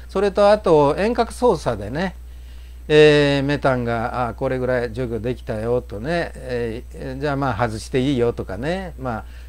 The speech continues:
あ、あの、外すのにもまあ大変苦労でしょうけれども、あの、効果出た出たという、それをデータを蓄積して、例えば、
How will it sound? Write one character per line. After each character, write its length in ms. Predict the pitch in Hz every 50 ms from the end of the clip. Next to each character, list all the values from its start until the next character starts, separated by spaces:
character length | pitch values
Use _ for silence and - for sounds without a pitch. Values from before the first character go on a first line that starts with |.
| - -
あ、 60 | - 127
あ 40 | 127
の、 140 | 127 123
外 220 | 110 151 151 151 160
す 120 | - -
の 140 | 165 160 143
に 80 | 139 123
も 180 | 110 107 101
ま 160 | 107 117 101
あ 60 | 101 -
大 200 | - 101 110 98
変 180 | 107 104 101
苦 100 | - -
労 160 | 120 101 90
で 200 | 87 87 85 - - -
し 160 | - - -
ょ 140 | 104 87 85
う 40 | -
け 100 | - 107
れ 140 | 98 98 95
ど 120 | 90 92
も、 380 | 90 90 90 113 123 110 92 - - - - - - - - - - -
あ 180 | 135 139 139
の、 200 | 135 135 135 127
効 180 | - 135 131 120
果 160 | - 113 107
出 140 | - 107 110
た 140 | - 110 95
出 140 | 98 101
た 140 | - 92 85
と 120 | - - 107
い 60 | 131
う、 60 | 135
そ 160 | - - 196
れ 100 | 180 180
を 60 | 175
デ 220 | 147 135 160 156 151
ー 40 | 156
タ 140 | 151 143
を 60 | 139 120
蓄 200 | - - - -
積 240 | - 160 139 -
し 120 | - - -
て、 200 | - 190 190 170
例 280 | - 147 135 - 156
え 20 | 143
ば、 260 | 117 131 143 139 -